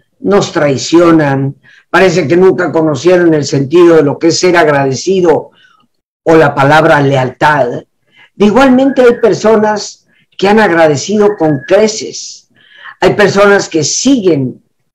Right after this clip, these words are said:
en el deseo de apoyarnos, de sustentarnos, de acompañarnos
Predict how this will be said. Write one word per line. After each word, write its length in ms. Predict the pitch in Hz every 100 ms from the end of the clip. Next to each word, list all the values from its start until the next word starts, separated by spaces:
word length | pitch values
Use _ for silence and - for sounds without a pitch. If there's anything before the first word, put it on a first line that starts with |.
| _
en 140 | 156 151
el 140 | 143
deseo 680 | 143 - 190 180 165 - _ _ _ _ _
de 100 | 160
apoyarnos, 1120 | 151 147 135 156 190 170 160 120 - - _ _ _ _ _ -
de 120 | 160
sustentarnos, 1080 | - 151 - 139 120 - 381 170 143 120 -
de 120 | 185
acompañarnos 1300 | 160 - 165 147 143 147 160 185 151 147 123 - -